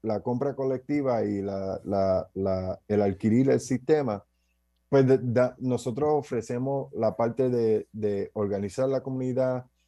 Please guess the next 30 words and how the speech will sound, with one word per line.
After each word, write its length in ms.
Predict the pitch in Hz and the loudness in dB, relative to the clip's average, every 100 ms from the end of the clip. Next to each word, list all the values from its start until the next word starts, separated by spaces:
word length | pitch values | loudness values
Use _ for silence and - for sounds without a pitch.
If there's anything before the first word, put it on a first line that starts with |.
| _ - | _ -12
de 520 | 113 107 104 101 - | 0 4 6 4 0
traerle 380 | - 104 117 131 | -2 0 0 0
la 120 | 131 127 | 0 -2
información, 1040 | 120 131 127 120 - 131 123 123 120 120 - | -4 -4 -4 -4 -4 -4 -2 -2 -2 -6 -8
de 520 | 107 107 104 104 - _ _ | 2 4 6 4 0 _ _
enviar 360 | 107 104 104 110 | -4 -2 0 0
la 380 | 127 123 113 107 | 0 -2 -2 -4
solicitud 560 | 113 101 - 90 113 | -4 -8 -6 -4 0
de 40 | 113 | 2
propuestas, 540 | 117 104 117 117 113 | 2 2 0 0 -2
colectar 440 | 107 92 - 110 | -2 -2 -2 0
la 160 | 123 123 | 2 0
solicitud 580 | - 120 120 120 117 113 | -2 -4 -4 -4 0 0
de 60 | |
propuestas 540 | 104 117 - 113 117 110 | 0 -2 0 0 0 0
de 100 | 104 | -2
todas 140 | 113 | 0
las 100 | 113 | -2
compañías 640 | - 113 113 113 113 113 104 | -2 -4 -2 0 0 0 0
y 100 | 104 | 0
se 120 | - | 0
le 80 | 117 | 2
envía 220 | 113 147 | 4 4
a 80 | 143 | 4
todas 140 | 127 | 2
las 80 | 131 | 0
compañías 480 | 135 123 110 110 110 | -2 -4 -4 -4 -4
de 80 | 104 | -4
Puerto 300 | 101 95 95 | -6 -10 -6
Rico. 380 | 98 95 - | -4 -4 -6